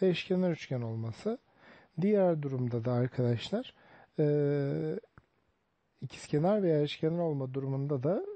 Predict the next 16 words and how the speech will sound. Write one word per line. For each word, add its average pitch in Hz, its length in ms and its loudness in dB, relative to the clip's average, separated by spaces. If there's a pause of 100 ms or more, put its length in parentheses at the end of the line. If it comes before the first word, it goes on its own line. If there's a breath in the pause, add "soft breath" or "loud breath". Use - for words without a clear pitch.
e, 151 300 -2
eşkenarda 156 520 2
fark 151 340 -2
etmez, 147 380 -4
fakat 151 340 -4
ikizkenar 160 500 -2
üçgende 156 340 0
tabana 175 420 0
ait 156 340 2
yükseklik 131 540 -8
olması 123 560 -4 (580 loud breath)
gerekecektir. - 840 -2 (2000 soft breath)
Şimdi 214 340 0
A 208 160 4
seçeneği 202 500 0
elli, 202 400 2